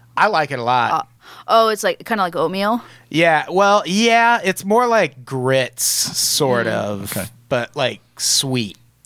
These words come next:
Speaker 3: Sweet
Speaker 2: Sweet
Speaker 3: grits.
Speaker 2: grits.
Speaker 1: Mm-hmm.
Speaker 3: And it's good?
Speaker 1: It's good.
Speaker 2: I'd
Speaker 1: No,
Speaker 2: eat
Speaker 1: it's
Speaker 2: it.
Speaker 1: really not sweet now that I think about it. I just put a shit ton of sugar in it.
Speaker 3: How do you prepare it?
Speaker 1: <laughs> Uh, just like oatmeal, kinda. You just boil it
Speaker 3: Mm.
Speaker 1: on the pot.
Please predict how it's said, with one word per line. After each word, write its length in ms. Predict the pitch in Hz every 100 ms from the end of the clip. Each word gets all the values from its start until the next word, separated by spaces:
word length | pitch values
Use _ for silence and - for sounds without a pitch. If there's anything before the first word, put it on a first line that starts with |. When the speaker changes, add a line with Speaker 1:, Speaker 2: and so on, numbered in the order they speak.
| -
Speaker 3:
Sweet 460 | - - 98 104
Speaker 2:
Sweet 200 | 170 170
Speaker 3:
grits. 640 | - 87 95 - - - -
Speaker 2:
grits. 120 | -
Speaker 1:
Mm-hmm. 640 | 147 143 143 151 202 -
Speaker 3:
And 80 | 107
it's 140 | 104 -
good? 320 | 107 113 196 _ _ -
Speaker 1:
It's 100 | -
good. 380 | - 160 139 110 _
Speaker 2:
I'd 100 | -
Speaker 1:
No, 200 | 214 233
Speaker 2:
eat 60 | 233
Speaker 1:
it's 80 |
Speaker 2:
it. 60 | 185
Speaker 1:
really 200 | 247 233
not 240 | 214 190
sweet 340 | - 165 139 131
now 180 | 147 135
that 80 | 127
I 60 |
think 200 | - 147
about 240 | 127 123 113
it. 40 |
I 100 | 120
just 160 | 139 -
put 100 | 127
a 40 |
shit 260 | - 135 -
ton 160 | 131
of 80 | 113
sugar 340 | - 127 110
in 100 | 107
it. 100 | 101
Speaker 3:
How 100 | 110
do 80 | 117
you 60 | 170
prepare 420 | - 185 120 160
it? 180 | - -
Speaker 1:
<laughs> 60 | - _ -
Uh, 360 | - 196 208 214
just 240 | 240 240
like 200 | 247 202
oatmeal, 380 | 131 135 147 143
kinda. 340 | 131 139 143
You 60 | 147
just 180 | 135 -
boil 300 | 131 127 131
it 140 | 135 - -
Speaker 3:
Mm. 240 | 92 117
Speaker 1:
on 80 | 135 120
the 40 |
pot. 380 | - 120 127